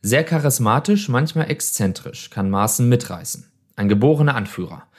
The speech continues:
So könnte man sich den Kandidaten für den Sessel des Regierungschefs eines Landes vorstellen, das die größte und stärkste Volkswirtschaft in Europa hat.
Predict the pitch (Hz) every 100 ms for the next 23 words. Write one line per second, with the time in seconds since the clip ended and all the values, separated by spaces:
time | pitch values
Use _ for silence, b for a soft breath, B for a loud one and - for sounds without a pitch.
0 | b b b - 101 156 165 147 170 170
1 | 131 127 120 104 113 160 175 147 139 120
2 | 120 127 151 131 127 123 120 139 131 123
3 | 131 123 - 117 120 110 127 165 123 -
4 | 98 95 - 101 180 - - 107 - 104
5 | 95 117 175 - 160 151 - 123 143 -
6 | 156 139 131 - 120 - 113 - 110 -
7 | 135 139 110 - - -